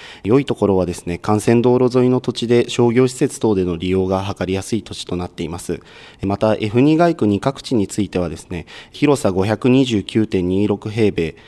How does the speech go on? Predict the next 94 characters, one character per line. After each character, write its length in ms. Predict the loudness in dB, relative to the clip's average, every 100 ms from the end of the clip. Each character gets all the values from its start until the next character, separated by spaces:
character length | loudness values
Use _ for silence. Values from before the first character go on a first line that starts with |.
| -20 -6
最 240 | -2 0
低 180 | 2 2
処 140 | 2
分 240 | 2 2 0
価 140 | 0
格 320 | 0 -2 -4
八 200 | -6 -8
千 420 | -8 -6 0 2 2
九 180 | 0
百 260 | 0 -2 -2
四 120 | 0 0
十 240 | 0 -2
四 240 | 0 0 0
万 160 | 0
五 140 | -2 -2
千 180 | 0 2
円 160 | 0
と 100 | 0
な 120 | -2
っ 20 | -2
て 140 | -2
い 80 | -2
ま 100 | -4
し 100 | -4
て、 220 | -2 -2 -6 -20
こ 140 | -8 -2
ち 100 | 2
ら 100 | 4
の 80 | 6
い 120 | 4
い 60 |
と 100 | 2
こ 140 | 2 4
ろ 80 | 4
は 100 | 2
で 80 |
す 100 | -2
ね、 140 | -4 -4
バ 160 | -4
ス 100 | -4
停 160 | 0 2
が 80 | 2
近 280 | 0 0 2
い 20 |
の 120 | 2
で 120 | 0
交 260 | -2 -2 -4
通 160 | 0
の 140 | 0 2
便 200 | 2 2
も 120 | 0
良 100 | -2
く、 260 | 0 -2 -2 -8 -20
幹 240 | -6 -2 2
線 200 | 4 6
道 80 | 4
路 80 | 4
か 120 | 2
ら 40 | 0
一 140 | 0
歩 160 | -2 -2
入 160 | -2
っ 20 |
た 160 | -2 -2
土 140 | -2
地 340 | -4 -2 -2 -2
で 80 | -2
あ 80 | 0
る 120 | -2
た 100 | -2
め 100 | -4
で 120 | -6
す 140 | -6
ね、 220 | -6 -6 -8 -16 -20 -12
騒 240 | 0 2
音 140 | 2
も 40 | 0
少 200 | 0 -2
な 100 | -2
く 100 | -4
住 200 | -4 0
み 80 | 0
や 80 |
す 100 | 0 -2
い 60 |
土 140 | -2 -6
地 100 | -4
と 100 | -4
な 100 | -4
っ 40 |
て 100 | -6
い 60 | -6
ま 100 | -4
す。 220 | -4